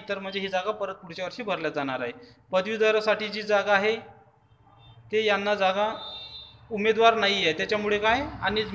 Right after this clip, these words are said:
असेल तरीसुद्धा त्यांना पंचेचाळीस टक्के गुण नसेल मिळाले. एस डब्ल्यू एससाठी दोन पदे आहेत, एकशे चौवेचाळीसवर लागलेली आहे ही, अ, cut off लागलेला आहे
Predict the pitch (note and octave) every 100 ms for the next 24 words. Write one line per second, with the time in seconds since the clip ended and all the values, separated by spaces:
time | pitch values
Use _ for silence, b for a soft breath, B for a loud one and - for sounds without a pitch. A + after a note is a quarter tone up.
0 | G3 F3+ A3+ G#3+ A3 A3 A3 G#3+ G#3+ A3
1 | A3+ G3+ G#3 G3+ G3+ A3+ G#3+ A3 G3 G#3+
2 | F#3 F3+ D#3+ C#3+ C3+ D3+ B B B -
3 | G3+ - A3 G#3+ A3+ A3+ A3+ A3 G#3 G#3+
4 | G#3+ G#3+ G#3+ A#3 A3+ F#3+ - G#3 G3+ G#3
5 | G#3+ G#3+ G#3+ G#3+ G#3+ F#3+ G3 G#3 G#3+ G#3
6 | G#3 G#3+ F#3 F3+ F3 E3+ F#3+ G#3+ G#3+ F#3
7 | G3+ G#3 G3+ G3+